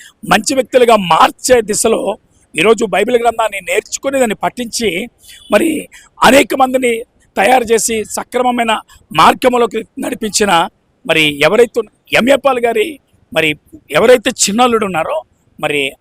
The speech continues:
ఆయన ఈరోజు నిన్నటి కాలంలో మరి మరణించడం జరిగింది.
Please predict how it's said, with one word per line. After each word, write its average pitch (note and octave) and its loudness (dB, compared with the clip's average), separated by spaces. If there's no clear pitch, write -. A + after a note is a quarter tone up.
ఆయన A3+ 0
ఈరోజు D#3+ -8
నిన్నటి E3 -8
కాలంలో G3+ -4
మరి D#3 -2
మరణించడం E3+ -4
జరిగింది. D3 -6